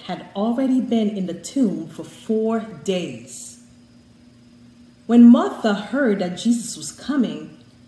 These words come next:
she went out to meet him, but Mary stayed at home. "Lord,"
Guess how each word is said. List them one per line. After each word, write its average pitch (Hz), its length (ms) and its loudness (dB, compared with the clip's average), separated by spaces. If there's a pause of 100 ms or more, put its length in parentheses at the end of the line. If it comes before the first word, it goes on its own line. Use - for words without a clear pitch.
(240)
she - 220 2
went 262 320 2
out 269 240 -6
to 233 80 2
meet 220 480 2
him, 143 220 -16 (680)
but 147 220 -10
Mary 196 420 0
stayed 160 340 -12
at - 240 -16
home. 156 380 -6 (1700)
"Lord," 240 680 2